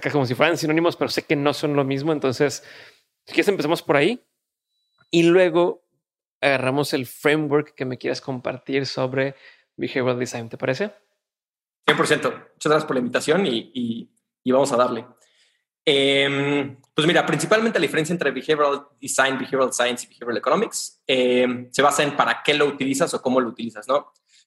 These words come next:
Speaker 2: Behavioral science como que empezó y como que un auge que tuvo fue con el premio Nobel de Daniel Kahneman, eh, premio Nobel de Economía. Y mucho de lo que hace el behavioral science es que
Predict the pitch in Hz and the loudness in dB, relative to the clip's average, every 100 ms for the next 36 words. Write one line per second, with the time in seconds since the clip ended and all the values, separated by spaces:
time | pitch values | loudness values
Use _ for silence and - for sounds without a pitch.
0 | - 135 170 185 165 156 156 160 - 123 | -4 2 4 4 2 2 2 0 -2 -4
1 | 117 120 - - _ _ _ 143 131 139 | 0 0 0 -8 _ _ _ -2 0 0
2 | 131 143 185 156 135 123 131 131 156 156 | 0 2 2 2 -2 -2 0 0 2 4
3 | 151 147 160 - - 143 143 143 135 143 | 2 2 -2 -4 -2 0 0 0 0 0
4 | 135 117 - 135 139 131 131 135 123 120 | -2 -2 -2 0 2 2 2 2 0 -4
5 | 127 131 131 123 131 160 202 _ 120 113 | -6 -4 -2 -2 0 -2 -2 _ -6 -2
6 | 127 127 131 127 117 - 117 127 165 - | 0 2 2 2 0 -6 -4 0 0 -2
7 | _ _ _ _ _ _ - 139 143 175 | _ _ _ _ _ _ -2 0 0 0
8 | 202 220 165 165 180 151 - 156 160 127 | 2 2 2 0 0 -2 0 0 2 0
9 | - 143 160 208 311 - _ 139 135 - | 0 0 0 -4 -10 -16 _ -4 -4 -2
10 | 147 143 147 - | 0 0 -2 -10